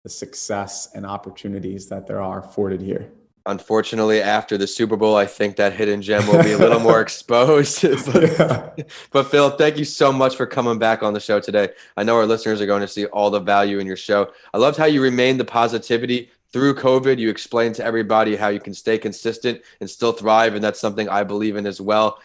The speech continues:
Speaker 2: I also, like I said, love the two tips you just gave us at the end. I always need new tips for when I'm reading. I take notes while I read as well to make sure that knowledge doesn't go to waste, as we are career students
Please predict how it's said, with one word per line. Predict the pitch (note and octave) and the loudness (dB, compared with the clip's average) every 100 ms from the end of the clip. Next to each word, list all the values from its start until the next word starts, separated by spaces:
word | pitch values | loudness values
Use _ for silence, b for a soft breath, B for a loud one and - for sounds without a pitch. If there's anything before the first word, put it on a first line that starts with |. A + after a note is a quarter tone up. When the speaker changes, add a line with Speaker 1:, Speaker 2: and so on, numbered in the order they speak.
| B B - | B B -4
Speaker 2:
I | A2 | -2
also, | A2+ A#2 A#2 A2+ | 0 0 0 0
like | A2 A2 | 2 0
I | |
said, | G#2+ A2+ | 0 -2
love | G#2 A2 A2 G2+ | 0 0 0 -2
the | G#2 G2 | 0 0
two | - A2 | -2 -6
tips | - A#2+ - | -2 -4 -4
you | A2+ | -4
just | A#2 - | -4 -2
gave | A#2+ A2+ | 0 2
us | A2 | 0
at | A2+ | -2
the | G#2+ A2 | 0 0
end. | A#2+ A#2 - b - | 0 -2 -10 b -2
I | G2 | 2
always | A2 A2 G#2+ | 4 2 0
need | A2 G#2+ | -4 -4
new | G#2 | -4
tips | - A2+ | -4 -6
for | - | -4
when | G#2+ G#2 | -2 -2
I'm | G2 | -2
reading. | G#2 A2 A2 G#2+ | -2 0 0 0
I | A#2+ | -2
take | A#2+ C3 G2+ | -2 -2 -2
notes | G#2+ A#2 - | 0 0 2
while | A#2+ | 2
I | A#2 | 2
read | A#2 B2+ A#2+ b b | 2 0 -2 b b
as | G2+ G#2 | -4 0
well | A2 A#2 | 2 2
to | A2+ | 0
make | A2 A2 | -2 -2
sure | A#2 G#2+ | 0 2
that | G#2 G2 | 2 2
knowledge | G#2 A2 G2 | 2 2 0
doesn't | G#2 G#2+ F#2+ | -4 -6 -2
go | G#2 | 0
to | G#2 | 0
waste, | G2+ G#2+ G#2 - b b b | 0 -2 -2 -10 b b b
as | G#2 G2+ | -6 -2
we | G#2+ | -2
are | G#2 G#2 | 2 0
career | G#2 - G#2 G2 | 0 -4 -2 -2
students | - G#2+ G#2+ G#2 - - | -4 -4 -2 -4 -8 -18